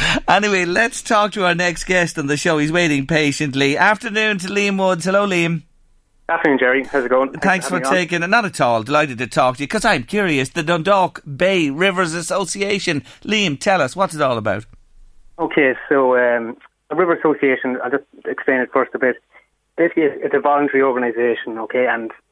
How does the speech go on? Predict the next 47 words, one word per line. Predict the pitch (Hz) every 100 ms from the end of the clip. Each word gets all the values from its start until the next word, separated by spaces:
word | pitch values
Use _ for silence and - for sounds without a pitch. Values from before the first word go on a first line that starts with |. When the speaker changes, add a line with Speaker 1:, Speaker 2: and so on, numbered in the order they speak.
| _ -
Speaker 2:
f-, | - - 107 -
for | 131
the | 123
Dundalk | 147 147 135
Bay | 139 131
area, | 131 127 127
we're | 135
gonna | 123 123
be |
concerned | 113 120 - 127 123
with, | 117 113 _ _ _ _ -
uh, | 117 117 - -
Dundalk | 143 135 -
Bay | 139
and | 127
its | 120
coastline, | - 160 160 - 180 196 - _ -
and | 131
then | 131
there's, | 131 -
there's | 139 139
also | 147 143 127 -
six | - -
main | 139 139 127
rivers | 127 123 110 - _ _ -
that | 117
flow | 135 127 123
into | 120
the | 123
bay, | 113 123 120 -
so | 120 117 - _ _ _ - 160
it'll | 135
go | 143
up | 143
as | -
far | 135 127
as, | 123
I | 127
suppose, | - 131
the | -
Cooley | 143 135
Peninsula. | - 135 135 143 135 131
Uh, | - - 131 120
there's | 127 127
a |
big | - 143 127
river, | 127 127 131